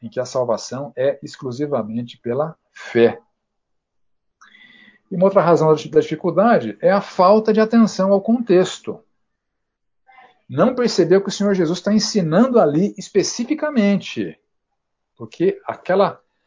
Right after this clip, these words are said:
aquele diálogo com o jovem rico está num contexto. Então vamos ver primeiro os textos, é, de Jesus ensinando a salvação exclu-, exclusivamente pela fé.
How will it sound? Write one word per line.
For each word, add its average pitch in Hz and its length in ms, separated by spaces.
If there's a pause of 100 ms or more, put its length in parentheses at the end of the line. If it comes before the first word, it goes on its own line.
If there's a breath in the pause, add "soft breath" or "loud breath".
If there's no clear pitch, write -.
(220)
aquele 175 280
diálogo 165 580
com 135 100
o 117 60
jovem 123 280
rico 202 300
está 165 240
num 208 160
contexto. 220 800 (1200 soft breath)
Então 196 140
vamos 254 160
ver 233 120
primeiro 180 380
os - 160
textos, - 720 (2250)
é, 107 480 (1000)
de 175 140
Jesus 170 760 (960)
ensinando 156 600
a - 60
salvação 131 460
exclu-, - 260
exclusivamente 123 480
pela 123 180
fé. - 320